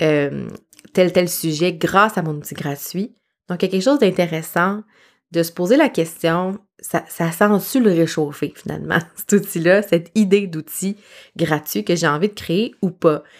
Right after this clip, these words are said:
Et je vous invite évidemment, ben, à sortir des sentiers battus de s-, vos expériences passées,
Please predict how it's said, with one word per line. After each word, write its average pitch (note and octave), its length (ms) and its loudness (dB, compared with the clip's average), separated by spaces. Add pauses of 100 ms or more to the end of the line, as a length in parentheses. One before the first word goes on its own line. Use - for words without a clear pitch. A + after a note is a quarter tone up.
(640)
Et F3 80 4
je D#3 100 0
vous D#3 100 -2
invite D#3+ 240 -2
évidemment, D3 360 -4
ben, D#3+ 260 -4
à D#3 140 0
sortir G3 1040 0
des E3 360 0
sentiers D#3+ 420 -2
battus F3+ 640 -2
de E3 320 2
s-, - 380 -10
vos E3+ 180 -2
expériences F#3 920 -2
passées, E3 600 0